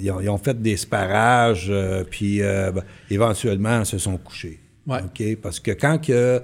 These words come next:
Speaker 1: les gu-, les, les, les guichets automatiques étaient fermés la fin de semaine, là,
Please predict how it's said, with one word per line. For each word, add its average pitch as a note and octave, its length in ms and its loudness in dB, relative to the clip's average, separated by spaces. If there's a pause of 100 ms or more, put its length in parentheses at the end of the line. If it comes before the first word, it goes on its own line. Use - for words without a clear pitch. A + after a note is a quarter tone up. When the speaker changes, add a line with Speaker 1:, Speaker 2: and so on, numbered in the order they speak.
(260)
Speaker 1:
les A2+ 220 2
gu-, G#2 180 -4
les, A2+ 220 0
les, A2 300 0
les G#2+ 180 -2
guichets G2+ 260 -4
automatiques C3 760 0
étaient G#2 220 -4
fermés A2+ 360 -2
la A2 120 0
fin G#2+ 180 -6
de - 40 -6
semaine, A#2 480 -6
là, B2+ 160 -6